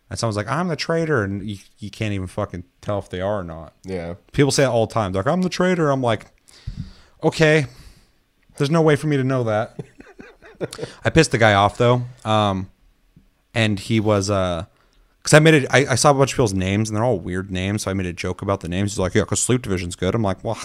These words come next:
Speaker 1: <laughs> I like it, so <laughs> that's all that matters." He's like, "Sleep Division, more like dumb." I was like, "Ooh, that was a good one. Nice one, dude." And then <laughs>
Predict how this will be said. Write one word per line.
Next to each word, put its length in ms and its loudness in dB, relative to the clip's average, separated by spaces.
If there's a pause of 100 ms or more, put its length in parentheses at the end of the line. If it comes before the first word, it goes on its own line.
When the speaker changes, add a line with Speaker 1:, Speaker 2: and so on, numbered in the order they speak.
Speaker 1:
<laughs> 140 -12
I 120 -2
like 280 -2
it, 160 -6
so 220 0
<laughs> 80 -8
that's 160 2
all 80 0
that 80 -2
matters." 340 -2 (360)
He's 100 0
like, 180 2 (280)
"Sleep 280 8
Division, 320 6
more 160 8
like 300 6 (880)
dumb." 480 8 (480)
I 40 -6
was 80 2
like, 180 -4
"Ooh, 240 2
that 60 0
was 120 -4
a 40 -10
good 340 -4
one. 280 -4
Nice 300 -8
one, 180 -14
dude." 320 -8 (560)
And 120 8
then 160 8
<laughs> 420 -2